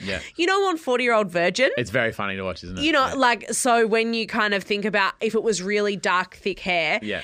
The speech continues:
Speaker 2: it would be very satisfying
Speaker 1: Yeah.
Speaker 2: to look at the
Speaker 1: She's like, "Do you wanna see?" And I was like, "No. God,
Speaker 2: No,
Speaker 1: no."
Speaker 2: thanks.
Speaker 1: There
Speaker 2: So
Speaker 1: was a
Speaker 2: would you
Speaker 1: part of
Speaker 2: like
Speaker 1: me that was like, "I should call Tony and get her to film this," 'cause it was hilarious.
Speaker 2: Yeah,
Speaker 1: 'Cause I
Speaker 2: that is
Speaker 1: was,
Speaker 2: really funny.
Speaker 1: I was a bit, um,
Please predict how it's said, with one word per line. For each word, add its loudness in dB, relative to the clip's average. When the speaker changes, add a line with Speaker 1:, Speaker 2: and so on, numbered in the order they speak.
Speaker 2:
it -6
would -2
be 0
very 0
satisfying -2
Speaker 1:
Yeah. 0
Speaker 2:
to -2
look -4
at -6
the 0
Speaker 1:
She's -4
like, 0
"Do -2
you 2
wanna 0
see?" 0
And 0
I 0
was -2
like, 0
"No. 4
God, 2
Speaker 2:
No, 0
Speaker 1:
no." -2
Speaker 2:
thanks. -10
Speaker 1:
There 2
Speaker 2:
So 6
Speaker 1:
was 6
a 6
Speaker 2:
would 2
you 4
Speaker 1:
part 4
of 0
Speaker 2:
like -
Speaker 1:
me 0
that 2
was 0
like, 0
"I -2
should -6
call -2
Tony -4
and -4
get -2
her -2
to -4
film -6
this," -6
'cause -8
it -6
was -8
hilarious. -2
Speaker 2:
Yeah, 0
Speaker 1:
'Cause 2
I 2
Speaker 2:
that 0
is 0
Speaker 1:
was, 0
Speaker 2:
really 0
funny. -6
Speaker 1:
I -2
was -4
a -4
bit, -8
um, -12